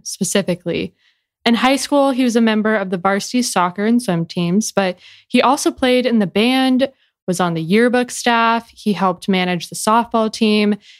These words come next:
and he was a member of junior council on world affairs. So you can, you can start to see how Kevin was multifaceted, and, and he was popular too. He was very well liked by those who knew him.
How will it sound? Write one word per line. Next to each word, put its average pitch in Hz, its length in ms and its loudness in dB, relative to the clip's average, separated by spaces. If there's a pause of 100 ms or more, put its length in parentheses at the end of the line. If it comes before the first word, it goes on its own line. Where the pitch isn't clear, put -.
(120)
and 214 160 2
he 220 100 -2
was 196 100 0
a 208 60 2
member 196 600 2
of 175 320 -2
junior 214 380 2
council 180 580 0
on 170 240 -2
world 165 240 0
affairs. 165 600 -4 (160)
So - 160 -2
you 247 160 4
can, 247 300 2
you 254 80 2
can 269 100 4
start 381 180 2
to 349 60 2
see 269 200 0
how 214 160 0
Kevin 202 420 -2
was 170 480 -2
multifaceted, 208 880 -2
and, 190 180 -4
and 208 160 2
he 254 120 4
was 262 100 2
popular 214 560 0
too. 208 340 0
He 175 160 -6
was 180 200 -2
very 196 340 0
well 247 220 0
liked 185 500 -4
by 170 400 -2 (400)
those 196 240 0
who 180 120 -2
knew 160 200 -4
him. - 400 -10